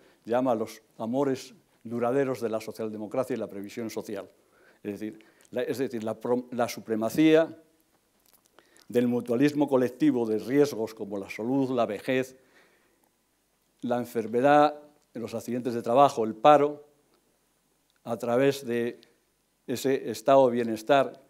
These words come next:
que garantiza a los ciudadanos, o que pretende garantizar a los ciudadanos, la seguridad desde la cu-, desde la cuna a la tumba, frente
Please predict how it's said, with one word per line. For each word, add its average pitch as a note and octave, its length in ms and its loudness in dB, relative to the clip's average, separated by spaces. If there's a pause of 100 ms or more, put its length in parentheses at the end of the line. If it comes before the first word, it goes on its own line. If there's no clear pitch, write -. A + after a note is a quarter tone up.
(220)
que A#2 120 -2
garantiza A2+ 720 -2
a C3 140 -6
los G#2+ 160 -8
ciudadanos, A2+ 420 -2
o A2 40 -4
que G2 60 -6
pretende A2+ 280 -6
garantizar A2+ 380 -6
a A#2 40 -4
los A2 80 -10
ciudadanos, A2+ 460 -8 (420)
la A#2 100 -2
seguridad A#2 440 0
desde A2+ 200 0
la G#2 120 -6
cu-, - 280 -8
desde G#2+ 300 -8
la G#2+ 100 -4
cuna A#2 220 -6
a A2 40 -2
la G#2 120 -2
tumba, B2 400 -2 (640)
frente D3+ 760 6